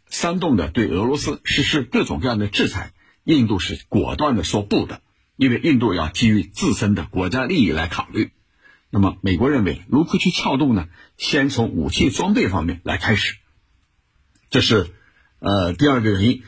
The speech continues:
第三个原因就是要把印度纳入到全球化里头，约-，弄-，纳入到全球对俄罗斯进行孤立打压的一个部分。那未来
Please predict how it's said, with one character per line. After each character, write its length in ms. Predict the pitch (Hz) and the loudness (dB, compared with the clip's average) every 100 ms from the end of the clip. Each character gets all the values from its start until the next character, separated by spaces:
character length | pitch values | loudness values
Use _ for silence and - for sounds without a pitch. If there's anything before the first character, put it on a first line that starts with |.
| - - | -12 -2
第 140 | 156 | 0
三 200 | - 196 | 2 2
个 60 | 160 | 2
原 180 | 92 | 2
因 140 | 101 - - | -2 -4 -4
就 100 | 123 | -2
是 140 | 127 | 0
要 120 | 117 | -2
把 180 | 104 92 | -2 -4
印 260 | - 202 147 | 0 2 2
度 160 | 127 98 | 2 2
纳 180 | 147 | 2
入 160 | 113 107 | 0 -2
到 160 | 90 76 | -4 -4
全 300 | - 135 190 | -4 -2 0
球 160 | 185 | -2
化 180 | 175 160 | -2 -4
里 140 | 90 | -2
头， 180 | 80 85 - - _ _ - | -4 -6 -10 -20 _ _ -8
约-， 220 | 170 202 | -4 -2
弄-， 380 | - 214 165 - 95 110 | 0 0 0 -4 -4 0
纳 160 | 190 151 | 0 2
入 160 | 139 | -2
到 160 | 104 92 | 0 -4
全 340 | - 123 175 | -2 -2 0
球 220 | 147 131 | 0 0
对 280 | 147 156 120 | 0 0 0
俄 200 | - 107 | 0 0
罗 160 | 170 208 | 0 -2
斯 160 | 208 | -4
进 220 | 190 160 120 | -4 0 0
行 200 | 139 117 | 0 0
孤 260 | 269 277 254 | 2 2 2
立 240 | 143 - _ _ - | 0 -4 _ _ -10
打 240 | - 82 | -8 -2
压 220 | 110 190 202 | -2 0 -2
的 140 | 147 | -2
一 100 | 151 | 0
个 80 | 120 | 0
部 160 | 131 120 | 0 -2
分。 200 | 95 - _ - | -4 -12 _ -8
那 120 | 151 | -4
未 240 | 156 247 139 | 0 0 0
来 240 | 95 120 | -2 -6